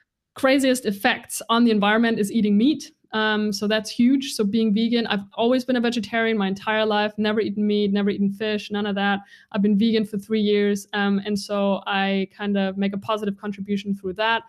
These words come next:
I don't own a car. I do ride a scooter in Bali. Um, but generally I've never, I've owned a car once for, like, a year or so.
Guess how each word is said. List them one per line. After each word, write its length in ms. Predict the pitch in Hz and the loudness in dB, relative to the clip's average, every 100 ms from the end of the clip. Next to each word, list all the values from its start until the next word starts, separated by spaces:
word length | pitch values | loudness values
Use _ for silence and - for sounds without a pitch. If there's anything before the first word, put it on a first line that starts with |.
| _ _ _ | _ _ _
I 60 | 220 | -2
don't 220 | 226 - | 0 0
own 160 | 220 214 | -2 -2
a 80 | |
car. 500 | 202 - 247 254 262 - | -4 -4 0 2 2 2
I 80 | 208 | 0
do 160 | 240 | 0
ride 180 | 240 226 | 2 0
a 60 | 226 | -2
scooter 400 | - 240 233 220 | -2 0 0 0
in 80 | |
Bali. 600 | 202 208 220 226 226 233 233 _ _ | 0 0 0 0 0 -2 -6 _ _
Um, 480 | 220 214 214 208 202 | -4 -2 0 0 -2
but 240 | 196 226 202 | -2 -2 0
generally 460 | 220 220 220 214 | 0 0 0 0
I've 140 | 208 208 | -2 -2
never, 280 | 214 220 - | -2 -4 -6
I've 120 | 202 - | -8 -2
owned 200 | 262 294 | 0 0
a 60 | |
car 560 | - - 233 226 220 208 - | -2 -2 0 2 0 -4 -4
once 380 | 202 214 214 202 | 0 2 0 -2
for, 100 | 196 | -2
like, 200 | 196 202 | -2 0
a 60 | |
year 340 | 202 208 208 202 | 2 4 4 2
or 60 | |
so. 360 | 196 196 190 | 0 -2 -2